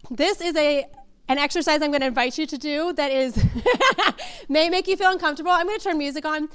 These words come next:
I found that we actually don't look each other in the eye very often after being married for a certain amount of time.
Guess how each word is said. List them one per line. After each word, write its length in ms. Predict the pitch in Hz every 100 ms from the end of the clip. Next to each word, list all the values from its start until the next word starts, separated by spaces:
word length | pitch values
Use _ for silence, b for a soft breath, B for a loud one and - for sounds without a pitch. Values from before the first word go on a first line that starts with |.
| B B B
I 180 | 320 415
found 300 | 381 381 359
that 320 | 349 - -
we 120 | 294
actually 200 | 370 392
don't 220 | 453 466 285
look 200 | 311 - -
each 140 | 311
other 160 | 330 330
in 80 |
the 120 | 302 262
eye 200 | 269 294
very 180 | 311
often 520 | 294 320 320 359 349 330 - -
after 220 | 311 339
being 180 | 330 294
married 280 | 269 311
for 60 | 330
a 40 |
certain 220 | 302 294 285
amount 180 | 277
of 60 | 277
time. 260 | 262 262